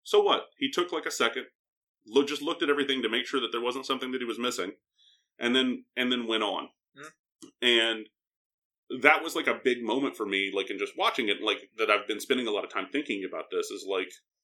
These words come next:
Speaker 1: he's one of those guys that, like, is, he has no concern about anything else other than just, like, "I just wanna make sure that I'm making the right play." And even in this situation where it's relatively straightforward, if I make it wrong, it's gonna shift this game pretty severely. So just take a second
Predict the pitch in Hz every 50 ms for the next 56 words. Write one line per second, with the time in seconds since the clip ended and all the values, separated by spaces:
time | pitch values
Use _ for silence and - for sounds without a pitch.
0 | _ _ _ _ _ _ - - 170 175 165 139 143 151 147 127 120 - 143 135
1 | 131 120 110 110 98 107 104 - - 110 110 104 107 135 131 120 - 127 135 147
2 | 143 147 135 135 135 131 127 113 101 101 101 107 117 110 - 110 104 98 95 95
3 | - 101 101 104 95 98 95 95 95 - 95 95 92 98 101 - - 120 120 117
4 | 110 - - 113 107 104 98 95 95 90 - 104 98 95 98 101 98 - - 92
5 | 87 85 82 - _ _ _ _ _ _ - 104 107 117 123 120 113 110 110 110
6 | 113 113 - 113 - 107 101 101 95 101 95 90 87 87 107 104 101 - - 104
7 | 92 95 - - 226 185 - - 214 202 151 131 131 - - _ _ - - _
8 | - 113 - - 92 92 92 95 - - 110 - 113 147 165 139 110 117 123 117
9 | - - 113 104 98 92 - - - - - 120 101 - - 104 92 - - 92
10 | 90 - 104 98 98 - - - - - 101 98 95 92 87 90 87 - - -
11 | 113 104 113 - - _ _ _ _ _ _ _ _ _ _ _ _ _ _ -
12 | - 180 - - 175 - 170 - - 156 143 - 151 143